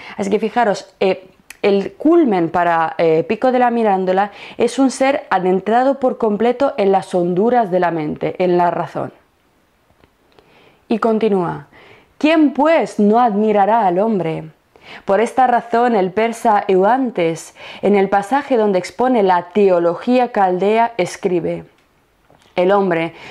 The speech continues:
no tiene una propia imagen nativa, sino muchas extrañas y adventicias". Esto es precioso, no hay una imagen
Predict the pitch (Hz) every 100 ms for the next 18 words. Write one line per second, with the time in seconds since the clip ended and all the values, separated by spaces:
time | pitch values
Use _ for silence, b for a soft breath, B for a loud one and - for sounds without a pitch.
0 | B 220 226 233 233 214 202 202 208 208
1 | 196 190 196 202 180 175 170 208 175 170
2 | 160 _ _ _ - 190 180 170 185 233
3 | 240 247 240 240 - - - 170 - -
4 | 208 233 233 233 226 214 - 214 185 190
5 | 185 180 165 - 165 156 165 - - _
6 | _ 185 - - 156 - 170 143 - 165
7 | 175 185 180 175 175 - 175